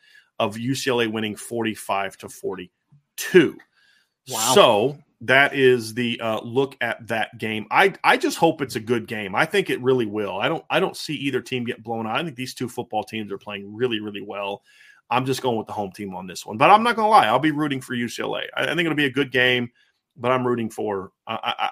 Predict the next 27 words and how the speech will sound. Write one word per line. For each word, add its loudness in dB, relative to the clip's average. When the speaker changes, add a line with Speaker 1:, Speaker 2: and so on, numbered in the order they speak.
Speaker 1:
I, -2
if 0
I 8
had 4
to -2
pick -2
a -4
team -2
I 2
want 0
to -10
win, -2
I, -2
I -8
want -4
U -8
C -8
L 2
A 2
to -2
win. -2
I -6
think -4
it's -8
a -4
cooler -2
story -2